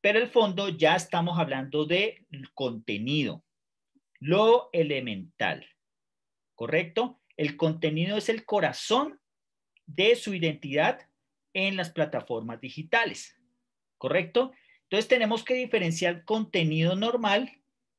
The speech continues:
empezando por ahí, a contenido original. ¿Quién me puede decir la diferencia entre contenido normal y contenido original?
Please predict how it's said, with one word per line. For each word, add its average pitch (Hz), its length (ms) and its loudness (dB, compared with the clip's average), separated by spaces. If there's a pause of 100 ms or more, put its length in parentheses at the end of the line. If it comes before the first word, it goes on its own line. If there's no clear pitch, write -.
(580)
empezando 156 500 0
por 185 120 2
ahí, 220 380 0 (220)
a 240 200 0
contenido 175 720 2
original. 127 720 0 (1500)
¿Quién 311 260 -4
me 311 100 0
puede 262 320 6
decir 165 520 2 (760)
la 208 160 4
diferencia 202 520 0
entre 233 220 -4
contenido 170 540 -2
normal 214 540 -4
y 170 160 -8
contenido 143 680 -2
original? 110 560 -2